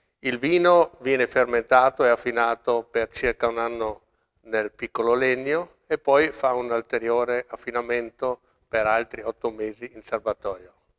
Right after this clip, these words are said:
Il vino si presenta con un colore giallo paglierino, con riflessi verdognoli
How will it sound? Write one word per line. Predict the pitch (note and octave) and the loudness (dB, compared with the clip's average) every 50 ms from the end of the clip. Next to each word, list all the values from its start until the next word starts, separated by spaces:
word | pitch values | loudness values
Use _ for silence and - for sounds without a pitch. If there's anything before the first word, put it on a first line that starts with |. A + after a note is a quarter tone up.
| _ _ _ _ _ _ _ _ _ _ _ _ _ _ _ _ _ _ _ _ _ _ _ _ _ _ _ _ _ _ _ _ _ _ _ _ _ _ _ _ _ _ _ _ - - _ _ _ _ _ _ _ _ _ _ _ _ _ _ _ _ _ _ _ _ _ _ _ _ - - - _ - | _ _ _ _ _ _ _ _ _ _ _ _ _ _ _ _ _ _ _ _ _ _ _ _ _ _ _ _ _ _ _ _ _ _ _ _ _ _ _ _ _ _ _ _ -20 -20 _ _ _ _ _ _ _ _ _ _ _ _ _ _ _ _ _ _ _ _ _ _ _ _ -20 -20 -16 _ -4
Il | C#3+ C#3 | -4 -2
vino | C#3+ F3+ F#3+ F#3+ E3+ | -2 0 2 2 2
si | - D3 C#3 | 0 0 0
presenta | - C#3 C3 B2 C#3 C#3+ D3 D3 C#3 - C3 C3 B2 _ | 0 0 0 4 4 4 2 2 2 2 2 2 2 _
con | - - C3+ C3+ C3+ | 0 0 2 2 2
un | B2+ B2+ B2 | 0 -2 -2
colore | - - C3 C3 C3 C3+ C#3+ D3 C#3+ C3+ B2+ B2+ B2+ A#2 | -2 -2 0 2 2 4 4 4 4 2 2 0 -2 -2
giallo | A2 C#3+ C#3 C#3 C#3 C3+ B2+ | 4 6 6 6 6 4 0
paglierino, | A#2 - C3 B2 A#2+ B2 B2 A#2+ B2+ C3+ C#3 C#3 C#3 C#3 C#3 C#3+ C#3+ - _ | 2 2 2 2 4 2 2 2 0 -2 -4 -2 -2 0 0 0 -2 -4 _
con | - A#2+ A#2 | -8 -8 -8
riflessi | B2 A#2+ - - - C3+ A#2+ A2 - - A2 | -8 -10 -12 -10 -6 -4 -4 -4 -4 -6 -8
verdognoli | G#2+ A2+ A2 G#2+ G#2+ G#2 G#2+ A2+ A#2 A#2+ A#2+ B2+ C#3 C#3+ C#3+ C#3+ C#3 | -4 -4 -6 -6 -8 -12 -4 -2 0 2 2 2 0 0 -2 -4 -4